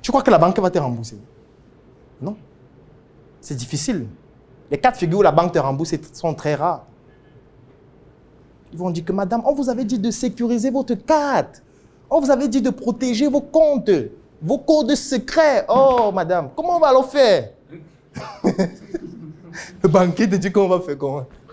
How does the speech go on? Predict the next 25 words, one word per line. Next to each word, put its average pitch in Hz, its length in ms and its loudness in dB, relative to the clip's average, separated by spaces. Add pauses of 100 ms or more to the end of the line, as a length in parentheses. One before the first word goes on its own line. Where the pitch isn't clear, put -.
(2500)
Tu 330 120 6
viens 349 180 6
chez 262 160 6
lui 233 100 6
en 254 120 6
croyant 233 300 4
que, 247 80 2 (340)
en 254 100 4
sachant 285 240 6
que 339 80 4
c'est 302 100 6
le 262 100 6
seul 349 280 6
qui 359 80 6
peut 311 240 8
résoudre. 226 280 4 (640)
Lui, 233 180 6
il 302 60 4
te 262 60 4
dit 214 200 4
qu'on 254 160 6
va 226 80 6
alors 208 200 6
faire 208 220 0
comment ? 151 240 -4